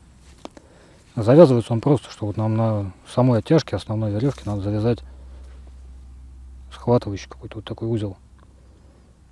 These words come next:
Делается так, что всегда в одном порядке, там сверху или снизу, неважно, две петли.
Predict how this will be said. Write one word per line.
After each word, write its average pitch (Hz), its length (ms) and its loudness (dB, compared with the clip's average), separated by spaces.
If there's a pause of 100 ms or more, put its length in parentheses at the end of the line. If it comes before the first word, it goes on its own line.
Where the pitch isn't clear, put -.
(100)
Делается 127 400 2
так, 127 160 2
что 107 280 -6 (640)
всегда 135 280 2
в 117 60 4
одном 117 240 0
порядке, 139 360 2
там 107 140 -6
сверху 120 360 -4
или 107 80 -2
снизу, 107 260 -4
неважно, 107 460 0 (840)
две 117 220 0
петли. 117 400 -6